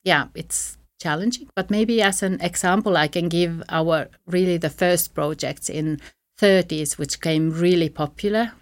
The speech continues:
We created a choir with the humans and blackbirds. And as we know, the blackbirds love for mimicking the sounds and creating new melodies from that. And then,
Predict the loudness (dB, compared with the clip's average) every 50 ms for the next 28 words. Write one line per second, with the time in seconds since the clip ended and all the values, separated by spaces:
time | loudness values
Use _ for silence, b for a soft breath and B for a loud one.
0 | _ -4 -2 -2 -2 -4 -6 -4 0 2 2 2 0 -2 -4 -4 -6 -6 -4 -4
1 | -2 0 2 2 2 2 2 0 -2 -4 -2 0 0 0 0 -2 -6 -2 -2 0
2 | 0 0 0 0 -2 -2 -2 -2 -2 0 0 0 0 -2 -4 -10 -10 -10 -10 -8
3 | -8 -8 -8 B B B B B B B B B B B B B B B _ 0
4 | 2 4 4 4 2 2 0 0 -2 0 0 0 2 2 2 2 2 2 2 4
5 | 2 2 2 0 -6 -4 -2 -2 -2 -2 -2 -2 0 2 2 2 2 0 -2 -8
6 | -10 -6 -4 -2 0 0 0 0 0 0 2 2 2 2 2 4 4 2 2 0
7 | -2 -2 0 2 2 2 2 0 -2 -4 -6 -4 -4 0 0 2 2 2 2 2
8 | 0 0 -2 -4 -4 -6 -6 -4 -2 0 2 2 0 -2 -2 -4 -4 -2 -2 -2
9 | -2 -2 -2 -2 0 0 2 2 2 0 0 -2 -4 -6 -8 -10 -12 -12 -12 -10
10 | -8 -4 0 2 2 4 4 2 0 -2 -4 -4 -6 -4 -2 -2 -2 0 2 2
11 | 0 0 -2 -4 -6 -6 -6 -4 -6 -6 -8 -4 -4 -2 0 0 0 0 -2 -2
12 | -4